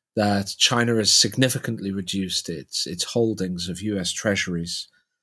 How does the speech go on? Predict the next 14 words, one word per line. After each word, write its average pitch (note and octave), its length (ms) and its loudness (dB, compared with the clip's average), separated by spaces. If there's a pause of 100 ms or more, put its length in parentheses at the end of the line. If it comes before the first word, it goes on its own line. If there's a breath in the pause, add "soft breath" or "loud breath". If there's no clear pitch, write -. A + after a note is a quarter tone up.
(260)
over A#2 200 4
the A2+ 100 0
last G2+ 320 2
ten G2 220 0
years, F#2 420 -2
and F#2+ 240 -4
especially G2 460 -2
over F#2 120 -2
the F2+ 100 -6
last F2+ 340 -4 (100)
couple C3 300 4
of F2+ 100 -4
years. C#2+ 560 -6
My G3+ 560 4